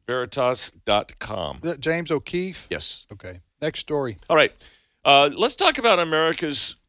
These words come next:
Speaker 1: space and, uh, prestige in the world right now. We've been talking a lot about the war in Ukraine and, and how perhaps this wouldn't have happened under President Trump. We've been talking about, um,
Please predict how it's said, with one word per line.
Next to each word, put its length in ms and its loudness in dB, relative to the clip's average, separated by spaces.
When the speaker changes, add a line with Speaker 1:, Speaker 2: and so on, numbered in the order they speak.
Speaker 1:
space 720 -2
and, 260 -4
uh, 160 2
prestige 720 -6
in 160 -8
the 80 -2
world 360 0
right 180 0
now. 180 0
We've 180 -8
been 140 -4
talking 360 0
a 40 -10
lot 180 -2
about 340 -2
the 120 -6
war 340 -2
in 60 -8
Ukraine 720 -4
and, 440 -6
and 360 -6
how 460 0
perhaps 720 0
this 320 -8
wouldn't 260 -8
have 120 -6
happened 380 0
under 160 -8
President 480 -8
Trump. 380 2
We've 160 -6
been 200 -6
talking 460 -6
about, 380 -4
um, 520 -6